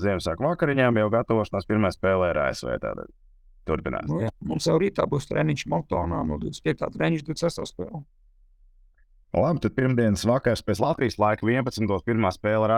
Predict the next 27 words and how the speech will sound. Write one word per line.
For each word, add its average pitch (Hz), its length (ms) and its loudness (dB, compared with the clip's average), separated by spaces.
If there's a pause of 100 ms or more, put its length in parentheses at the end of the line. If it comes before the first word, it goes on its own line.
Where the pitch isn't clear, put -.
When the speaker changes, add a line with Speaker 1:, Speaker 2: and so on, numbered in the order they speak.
Speaker 1:
S - 80 -8
V, 139 160 2
uzreiz 110 340 0
nākamajā 120 440 2
dienā 107 180 2
spēlē 120 320 2
Šveici. 151 560 0 (160)
Ā, 139 400 2
novēlam 117 640 2
veiksmi, 104 400 2
lai 110 140 4
izdodas, 90 560 2 (100)
ā, 95 140 4 (340)
iekosties 101 720 2
arī 95 240 2
A 95 140 4 (100)
S - 80 -8
V 110 140 4 (100)
pīrāgā 104 580 4
un 85 80 -2
pēc - 140 -6
tam, 98 160 0
protams, 98 340 0
arī 92 160 2
Šveices 127 380 0
pīrāgā. 147 560 4
Ā, - 640 -6